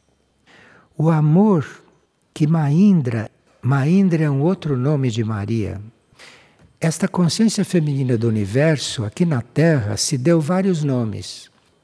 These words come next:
Ela dá o nome de Maindra e outros nomes, mas o amor que Maindra expressa em sua mais pura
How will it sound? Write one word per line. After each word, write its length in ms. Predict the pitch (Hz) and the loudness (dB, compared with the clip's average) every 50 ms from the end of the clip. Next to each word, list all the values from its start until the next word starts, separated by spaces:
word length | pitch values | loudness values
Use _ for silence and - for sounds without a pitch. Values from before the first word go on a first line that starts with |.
| _ _ | _ _
Ela 360 | - 120 113 120 120 120 120 | -8 -6 -4 -4 -2 -4 -4
dá 140 | 107 120 113 | -4 -4 -4
o 60 | 110 | -2
nome 260 | 120 113 110 104 113 | -2 -2 -2 -2 -4
de 140 | 110 110 123 | -4 -4 -4
Maindra 720 | 127 143 147 147 160 185 196 202 196 185 190 202 202 196 190 - - - | -2 -2 -2 0 2 2 2 4 2 2 2 0 -2 -4 -6 -10 -16 -6
e 200 | - 143 143 160 | 0 2 2 2
outros 400 | 208 202 196 - 175 160 135 120 | 2 0 -2 -2 -2 -2 -2 -2
nomes, 600 | 117 120 117 127 143 165 180 175 - - - - _ _ _ _ _ _ _ _ - - - _ _ _ | 0 0 0 0 0 -2 -2 -4 -4 -8 -14 -20 _ _ _ _ _ _ _ _ -20 -20 -20 _ _ _
mas 220 | 123 139 147 135 | 0 2 4 4
o 100 | 165 180 | 4 4
amor 400 | 180 165 165 170 214 233 240 196 | 4 4 4 4 4 2 0 -2
que 160 | - - 180 | -4 -4 -4
Maindra 500 | 156 156 147 139 156 185 214 214 190 190 | -2 -2 -2 0 0 2 2 2 2 2
expressa 1000 | 190 170 - - - - 131 123 120 104 92 90 - - - - - 82 85 104 - _ _ _ _ _ _ - | 0 -2 -4 -8 -6 -2 0 0 0 0 -2 -4 -6 -10 -12 -12 -12 -12 -12 -16 -20 _ _ _ _ _ _ -2
em 100 | 131 127 | 0 0
sua 320 | - - - 170 156 147 | 0 0 0 2 2 2
mais 420 | 139 156 190 220 226 185 - - | 2 2 2 2 0 0 -2 -6
pura 600 | - - - 160 175 180 160 143 117 104 98 95 | -12 -8 -4 -2 0 0 0 -2 -4 -6 -8 -10